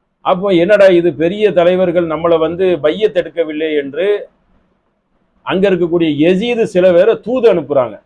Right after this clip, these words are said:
"போய் அவர்கிட்ட போய் பையத்து வாங்கிருங்க." பையத் என்றால் உடன்படிக்கை,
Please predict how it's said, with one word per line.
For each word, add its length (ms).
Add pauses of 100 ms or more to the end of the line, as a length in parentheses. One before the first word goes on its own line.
(160)
"போய் 180
அவர்கிட்ட 520
போய் 0
பையத்து 420
வாங்கிருங்க." 840 (320)
பையத் 320
என்றால் 340
உடன்படிக்கை, 680